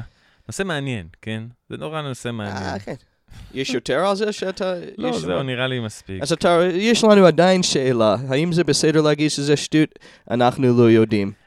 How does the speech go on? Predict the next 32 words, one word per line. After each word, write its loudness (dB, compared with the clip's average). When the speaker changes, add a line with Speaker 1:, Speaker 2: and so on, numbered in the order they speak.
Speaker 1:
אז -10
נראה -6
לי -10
שזה -8
נורא -4
קשה -4
להגיד -6
שעל -8
מנהג -8
כזה -8
שהוא -10
שטות, -12
לא? -8
Speaker 2:
Well, -2
זה 0
קשה -4
להגיד. -8
Speaker 1:
כן. -10
Speaker 2:
אני -4
חושב -6
שזה 0
מנהג -4
יפה, -4
אה, -4
you -10
know, -8
מבחינת -4
ש-, -10
אה, -6
כל -2
האנשים -2
ב-, -4